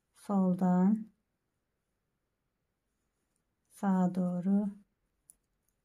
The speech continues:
kesim yaptım. Bir ters ve burada da sağdan sola doğru.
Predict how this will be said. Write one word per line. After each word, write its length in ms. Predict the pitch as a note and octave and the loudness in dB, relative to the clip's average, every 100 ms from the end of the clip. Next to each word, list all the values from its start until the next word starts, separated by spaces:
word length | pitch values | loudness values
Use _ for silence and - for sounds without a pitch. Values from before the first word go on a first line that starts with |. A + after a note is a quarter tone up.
| _ | _
kesim 400 | A3 G3+ - F#3 | -14 -10 -2 0
yaptım. 540 | F#3 F#3 - F#3+ F#3 | 0 -2 -6 -2 0
Bir 300 | G3 G3 G3 | 2 2 0
ters 460 | - G3 G3 G3 - _ _ _ _ _ _ | -4 -2 -2 -2 -10 _ _ _ _ _ _
ve 160 | A3+ F#3 | -8 -2
burada 360 | F#3 F3 F3 - | -2 -2 -4 -4
da 280 | F#3+ G#3 | -4 -2
sağdan 800 | G3+ F#3+ F3+ F3+ E3+ F3+ F#3+ G3+ - - _ _ _ _ | -4 0 0 0 0 0 2 0 -4 -20 _ _ _ _
sola 400 | F#3+ E3+ F#3 G3+ | -8 -6 -6 -8
doğru. 300 | G#3 G3+ | -10 -12